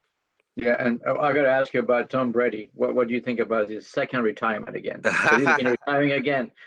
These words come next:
Speaker 1: second time, and I've been, there's people saying he's gonna come back again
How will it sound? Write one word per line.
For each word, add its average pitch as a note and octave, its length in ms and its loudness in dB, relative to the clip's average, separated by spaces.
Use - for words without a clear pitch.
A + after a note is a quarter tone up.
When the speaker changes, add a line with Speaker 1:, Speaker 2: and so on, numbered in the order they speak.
Speaker 1:
second E3 400 0
time, E3 180 0
and D3+ 100 0
I've C#3+ 140 -2
been, C#3+ 160 -2
there's D3 180 0
people E3 320 2
saying D#3+ 260 -2
he's D3 100 0
gonna D3 160 0
come D3 180 -2
back D#3+ 220 -2
again D3 400 -2